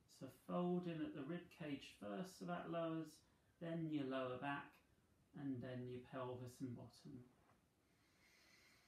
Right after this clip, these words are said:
So breathe in again, exhale up,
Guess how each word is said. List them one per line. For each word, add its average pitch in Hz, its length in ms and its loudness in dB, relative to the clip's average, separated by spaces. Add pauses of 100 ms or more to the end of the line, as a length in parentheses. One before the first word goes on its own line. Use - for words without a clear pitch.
(340)
So 127 60 -4 (120)
breathe 160 400 8
in 147 120 6
again, 175 560 8 (1600)
exhale 127 880 -4
up, - 300 -4